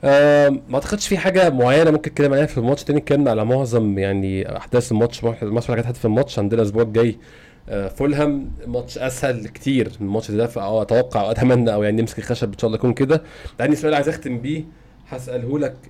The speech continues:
آه، أنت يا كيمي، وهسأل بعد كده الهادي. شايف، مستني أول حاجة، يعني، في التمن أيام الفاضلين، مستني أكشن أو مستني أي حركة في سوق الانتقالات؟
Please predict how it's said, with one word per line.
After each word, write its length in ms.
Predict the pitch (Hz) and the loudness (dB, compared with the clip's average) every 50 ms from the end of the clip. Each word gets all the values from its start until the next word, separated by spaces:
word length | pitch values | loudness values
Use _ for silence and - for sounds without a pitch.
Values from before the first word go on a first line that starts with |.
| - - | -14 -8
آه، 760 | 117 117 113 113 110 110 107 107 107 104 107 104 104 - 117 | -4 -2 0 0 0 0 0 -2 -2 -2 -2 -2 -4 -4 -4
أنت 120 | 120 123 127 | -4 -2 -2
يا 60 | 117 | -2
كيمي، 180 | 123 131 135 | -2 0 0
وهسأل 220 | 131 127 123 131 117 | 0 0 -2 -2 -6
بعد 100 | 110 104 | -6 -4
كده 120 | - 131 | -2 -2
الهادي. 360 | 127 117 139 147 151 160 160 - - - - - - - - - - - | -2 0 -2 -4 -4 -6 -10 -12 -14 -20 -20 -20 -20 -20 -20 -20 -20 -10
شايف، 460 | - - 160 175 170 160 - - - - - - _ _ _ - - - | -2 2 2 2 2 2 -2 -12 -16 -18 -20 -20 _ _ _ -20 -10 -4
مستني 800 | 127 127 117 - - - 175 185 175 160 143 123 113 104 - - - | -2 -2 -2 -2 0 2 4 4 6 6 6 4 2 0 -2 -4 -2
أول 160 | 117 120 117 | 0 0 2
حاجة، 120 | 113 117 113 | 2 0 0
يعني، 200 | 110 101 101 101 | 0 0 -2 -4
في 100 | - - | -6 -4
التمن 240 | - 131 135 127 | 0 2 2 2
أيام 140 | - 135 127 | 4 4 4
الفاضلين، 420 | 127 123 - 107 98 117 120 113 107 | 2 2 0 -4 -2 0 0 0 0
مستني 440 | 104 - - 147 151 151 143 131 | -2 0 2 4 4 6 4 4
أكشن 320 | 143 143 - - 120 110 104 | 2 0 0 0 2 2 2
أو 80 | 104 | 0
مستني 280 | 104 101 - 127 131 120 | 0 -2 -2 -4 -4 -2
أي 100 | 131 123 | -4 -4
حركة 300 | - 139 131 127 127 127 | -2 0 0 0 -2 -4
في 60 | - | -4
سوق 100 | - 135 | -2 -2
الانتقالات؟ 520 | 127 123 - - 117 135 160 165 165 - | -2 -2 -2 -2 0 0 0 -2 -2 -10